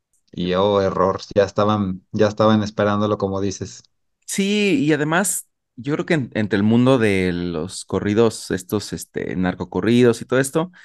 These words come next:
Speaker 2: eh, pues ya sabes, se puede tomar también como,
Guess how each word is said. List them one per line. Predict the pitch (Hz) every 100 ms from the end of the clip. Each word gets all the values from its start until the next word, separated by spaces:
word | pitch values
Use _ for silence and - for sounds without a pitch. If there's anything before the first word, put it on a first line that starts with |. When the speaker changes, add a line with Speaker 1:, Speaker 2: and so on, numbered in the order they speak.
| - - - _ _ -
Speaker 2:
eh, | - - -
pues | 139 135
ya | 156
sabes, | 127 113 123
se | - 127 113 113 113 101
puede | 139 156
tomar | - 120 123
también | 135 131 127
como, | 127 110 95 90 87 87 90 98